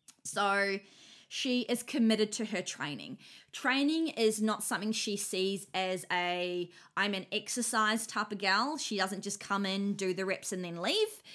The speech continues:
Um, she is someone that wants to understand the meaning behind what she's doing. She wants to understand the mechanics of what she's doing, um, and how the exercises and the programs are gonna benefit her goals. So she wants to understand the why.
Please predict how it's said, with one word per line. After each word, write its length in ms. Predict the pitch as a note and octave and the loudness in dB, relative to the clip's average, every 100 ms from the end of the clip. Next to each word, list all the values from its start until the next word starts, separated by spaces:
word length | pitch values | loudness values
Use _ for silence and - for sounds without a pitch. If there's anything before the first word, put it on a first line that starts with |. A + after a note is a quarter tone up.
| - - - - | -18 -20 -14 -4
Um, 280 | F#3+ F#3 F#3+ | 0 0 -2
she 300 | - G#3+ G#3 | 0 0 0
is 280 | G#3 G3+ G3+ | 0 0 0
someone 380 | - F#3+ G3 F#3+ | -2 -2 -2 -2
that 120 | - | -4
wants 220 | F#3+ G3+ | -6 -6
to 100 | - | -4
understand 720 | G3 F#3+ - F#3 F3 F3 F#3 G3 | -4 -4 -6 -4 -4 -4 -6 -6
the 500 | F3 G3 G3 G3 F#3+ | 0 0 0 -4 -4
meaning 440 | F#3 F#3 G#3 B3+ | -4 -2 0 0
behind 400 | C#4+ C#4 D4 D4+ | 0 0 2 2
what 160 | D4 C4+ | 0 -2
she's 240 | D#4+ D4 | -2 -2
doing. 360 | C#4+ D4+ D4 D4 | -2 -2 0 0
She 200 | - A3 | -2 -4
wants 200 | G3 - | -4 -6
to 140 | - | -4
understand 520 | F#3 F#3+ F#3+ - E3+ F3+ | -2 -2 -4 -4 -4 -4
the 40 | |
mechanics 600 | E3+ - A3+ C4+ A#3+ - | -8 -8 -4 -4 -4 -6
of 100 | C4 | -4
what 180 | C#4+ - | -4 -4
she's 280 | - C#4+ - | -4 -4 -6
doing, 480 | C#4 C#4 C#4 C4+ C4 - - - - - | -4 0 0 0 -2 -10 -20 -20 -18 -4
um, 220 | G3 G3 | 0 2
and 100 | F#3+ | 0
how 460 | F#3 F#3 F#3 F#3 F#3 | -2 0 2 2 0
the 200 | F3+ - | -4 -8
exercises 920 | G3+ A#3+ A3 A3 A3 A3+ G#3+ A3+ A3 | -8 -6 -4 0 2 2 2 2 0
and 240 | A3+ F3 F3 | -2 -6 -8
the 40 | |
programs 520 | - G#3 G#3 G#3+ G3 | -4 -2 0 0 -2
are 40 | F#3 | -4
gonna 200 | F#3 F3 | -4 -4
benefit 480 | E3+ F3 F3 - | -6 -6 -8 -8
her 100 | A#3+ | -8
goals. 420 | C#4+ G4 A#4+ - - | -4 0 0 -2 -8
So 80 | |
she 140 | F#3 G3 | -6 -6
wants 200 | F3+ - | -6 -6
to 60 | |
understand 360 | F3 F3 E3+ E3+ | -6 -6 -6 -4
the 40 | |
why. 400 | A#3+ E4 G3+ C#3+ | 0 2 2 2